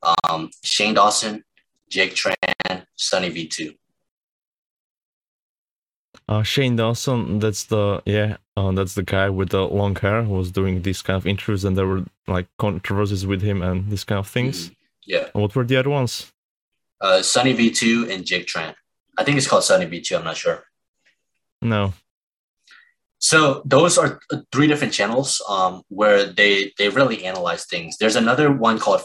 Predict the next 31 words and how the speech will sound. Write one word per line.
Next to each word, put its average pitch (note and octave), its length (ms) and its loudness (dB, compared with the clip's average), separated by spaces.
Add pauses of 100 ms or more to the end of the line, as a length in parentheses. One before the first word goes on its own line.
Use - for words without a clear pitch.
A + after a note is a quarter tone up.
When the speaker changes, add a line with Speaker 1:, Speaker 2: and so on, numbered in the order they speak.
Speaker 1:
Film F#2 280 -2
Theory. D#2 340 -2
Have F#2 160 -4
you F2 80 -2
heard F#2 120 2
of F#2+ 100 -6
them? F#2 200 -4 (2000)
Speaker 2:
Uh, G#2 460 0 (160)
I G#2+ 80 0
believe G#2 260 0
so, G2 240 -2
yeah. G2 200 0 (280)
Uh, G2 80 -2
he's G#2+ 220 0
doing, G2+ 160 -2
Speaker 1:
Yeah. F#2+ 140 2
Speaker 2:
like, F#2+ 280 -2
uh, E2+ 160 -2 (420)
r-, F2 160 -4 (200)
uh, G#2 140 -2
analysis G2+ 460 0
about, F#2 400 -2
uh, F2+ 280 0 (360)
uh, G2 200 -4
movies F#2+ 380 -2
and F#2+ 120 0
this F#2 100 -6
kind F#2+ 140 -6
of F#2 80 -6
stuff, F#2 220 -8
right? A2 200 -4